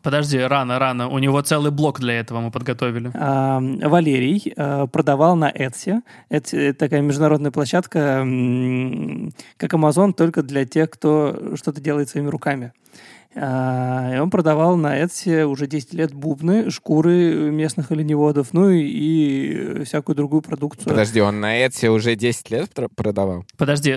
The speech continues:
Speaker 1: только можно ремарку? Он не шкуры оленеводов, а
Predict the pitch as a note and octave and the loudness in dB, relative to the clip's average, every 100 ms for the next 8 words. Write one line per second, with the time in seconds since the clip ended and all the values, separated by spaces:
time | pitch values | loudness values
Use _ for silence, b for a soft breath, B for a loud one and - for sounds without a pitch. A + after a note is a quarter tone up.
0 | B2+ C#3+ C#3 D3+ G3+ D#3+ C#3 C#3+ C3 - | 0 -2 0 -2 0 0 0 0 -2 -2
1 | C3 C3+ C#3+ C#3+ C#3+ C#3+ - - B3+ B3 | -4 -2 -2 0 0 0 -4 0 2 2
2 | D3+ C#3+ C#3+ D3+ D3 B2+ A#2 - - - | 0 0 0 2 2 0 -4 -8 -20 -6
3 | B2 B2 A#2+ | -2 0 -2